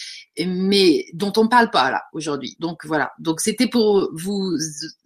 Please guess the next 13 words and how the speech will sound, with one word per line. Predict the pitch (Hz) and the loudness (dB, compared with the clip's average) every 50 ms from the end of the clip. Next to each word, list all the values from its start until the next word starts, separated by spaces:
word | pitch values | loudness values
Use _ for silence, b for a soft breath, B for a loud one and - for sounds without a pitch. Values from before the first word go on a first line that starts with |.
| _ _ _ _ _ _ _ _ _ _ _ _ _ - | _ _ _ _ _ _ _ _ _ _ _ _ _ -4
expliquer | 160 214 208 - - 240 - 269 | -2 -2 -2 0 0 2 4 4
un | 254 233 220 | 4 4 4
petit | 220 - 196 | 2 -2 0
peu, | - 226 226 | 2 4 4
moi, | 208 202 190 190 | 4 4 2 0
je, | 185 180 175 | 0 0 -4
par | 147 - - 185 180 180 | -6 -4 -2 -2 0 2
le | 190 190 | 0 0
biais | 180 190 208 | 0 0 -2
de | 175 180 170 | -2 -2 -4
mon | 170 160 151 | -6 -8 -8
petit | - - 165 | -10 -12 -14
cursus, | - - 165 - - - 302 381 - | -12 -10 -10 -6 -2 0 0 0 0